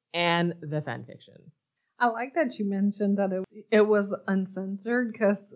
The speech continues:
Speaker 2: what people don't realize is that the series was censored.
Speaker 1: It was. It was. At least, at least it was in the States.
Speaker 2: Yes. Is this the first time you've discovered fan fiction?
Speaker 1: Heck no. I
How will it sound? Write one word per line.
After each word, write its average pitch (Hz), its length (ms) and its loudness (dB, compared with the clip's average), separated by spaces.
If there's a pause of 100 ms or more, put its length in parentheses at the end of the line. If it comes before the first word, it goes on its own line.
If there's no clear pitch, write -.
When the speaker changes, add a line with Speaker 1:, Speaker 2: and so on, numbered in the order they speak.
Speaker 2:
what 208 320 2
people 214 340 -2
don't 202 260 -2
realize 190 640 2
is 190 300 0
that 190 300 4
the 196 100 -4
series 196 800 -2 (560)
was 220 340 4
censored. 196 760 -6 (260)
Speaker 1:
It 170 60 -2
was. 131 580 2 (100)
It 131 60 -12
was. 120 280 -2
At 170 60 4
least, 220 260 2
at 208 60 2
least 233 160 4
it 208 40 6
was 170 160 8
in 151 80 0
the 127 60 -2
States. - 460 -14 (160)
Speaker 2:
Yes. - 400 -6 (1120)
Is 226 160 0
this 247 160 0
the 247 100 2
first 233 340 -4
time 226 260 0
you've 214 420 -4 (300)
discovered 202 840 2
fan 359 240 6 (100)
fiction? 403 380 0 (340)
Speaker 1:
Heck - 280 2
no. 139 480 0 (480)
I 339 280 4